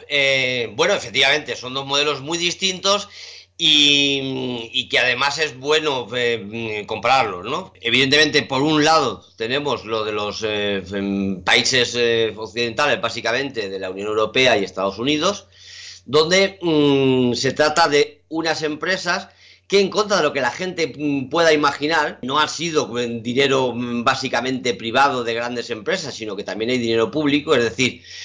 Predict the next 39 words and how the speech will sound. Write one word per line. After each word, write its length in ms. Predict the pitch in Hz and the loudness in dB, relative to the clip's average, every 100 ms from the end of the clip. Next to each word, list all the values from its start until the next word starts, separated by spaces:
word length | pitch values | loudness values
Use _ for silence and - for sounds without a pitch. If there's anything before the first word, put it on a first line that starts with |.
| - | -4
eh, 320 | - 123 120 117 | 2 6 6 4
lo 100 | 113 | 0
que 80 | |
se 80 | 120 | 2
ha 60 | 147 | 2
demostrado 500 | 151 143 151 156 147 | 4 2 4 4 4
con 160 | 143 | 0
el, 560 | 139 139 139 139 131 - - - - - | 2 2 0 0 -2 -6 -20 -20 -20 0
con 180 | 139 139 | 2 4
esta 300 | 139 131 135 | 2 2 -2
epidemia 420 | 139 165 175 135 | 0 2 2 0
y 60 | |
con 120 | 120 117 | 0 -2
las 140 | 110 | 0
vacunas 640 | 113 131 156 160 160 - - | -2 -2 -4 -2 -2 -6 -14
es 140 | 127 | -10
que 140 | 160 | -8
probablemente 600 | - 135 135 139 147 151 | -4 0 2 2 0 -2
no 120 | 143 156 | 0 0
era 220 | 151 127 | 0 0
rentable 800 | 127 120 104 143 131 110 92 - _ _ | -2 -4 -2 0 0 -2 -8 -12 _ _
para 200 | 110 107 | -4 -4
las 160 | 104 110 | -6 -12
empresas 460 | 92 117 120 107 | -10 -8 -6 -10
farmacéuticas 880 | - 113 110 107 151 135 110 92 98 | -4 -4 -4 -2 -2 -2 -8 -10 -6
una 120 | 101 | 0
vacuna. 680 | 98 104 151 156 175 240 - _ | 0 0 -2 0 0 -2 -14 _
De 180 | 80 110 | -2 0
hecho, 180 | 113 131 | 2 2
para 120 | 113 | 0
las 80 | 107 | 0
empresas 200 | 120 123 | -2 -2
farmacéuticas 640 | 127 123 123 127 110 104 | -2 -2 0 0 -2 -4
nunca 480 | 120 143 147 127 117 | -6 -6 -2 2 2
es 120 | 104 | 0
bueno 420 | 107 131 120 98 | -4 -2 -4 -6
evitar 400 | 117 110 107 123 | -6 -6 -2 0
una 140 | 117 107 | 0 -2
enfermedad. 640 | 104 104 98 139 - | -4 -4 0 2 0